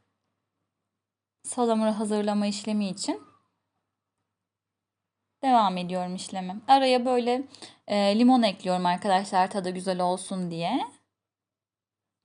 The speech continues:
Bir adet limon yeterli bir kilo zeytin için.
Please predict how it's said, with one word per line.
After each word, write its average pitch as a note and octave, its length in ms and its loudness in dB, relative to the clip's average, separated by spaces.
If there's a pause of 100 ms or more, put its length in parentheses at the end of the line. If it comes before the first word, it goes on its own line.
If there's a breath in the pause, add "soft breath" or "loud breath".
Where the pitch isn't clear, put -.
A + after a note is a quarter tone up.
(120)
Bir B3+ 80 -4
adet G#3+ 340 -2
limon A3 300 0
yeterli G3+ 560 -6
bir F#3 140 -12
kilo G3 260 -8
zeytin F#3+ 460 -8
için. F#3+ 480 -8